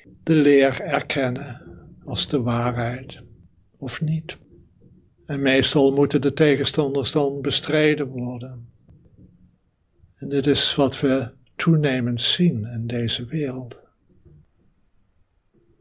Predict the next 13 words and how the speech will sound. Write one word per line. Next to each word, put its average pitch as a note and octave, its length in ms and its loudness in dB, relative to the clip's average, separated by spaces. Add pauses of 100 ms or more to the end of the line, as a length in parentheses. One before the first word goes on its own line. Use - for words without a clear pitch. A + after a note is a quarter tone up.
(320)
Het E3 180 2
is F#3 180 6
voor F#3 180 4
die G3 240 6
reden F3 500 6
dat D#3+ 420 0
aan D#3+ 180 -4
het D#3 120 -2
begin E3+ 500 2
van E3 220 -2
het C#3 120 -6 (380)
achtvoudig C#3 800 -2
pad - 600 -8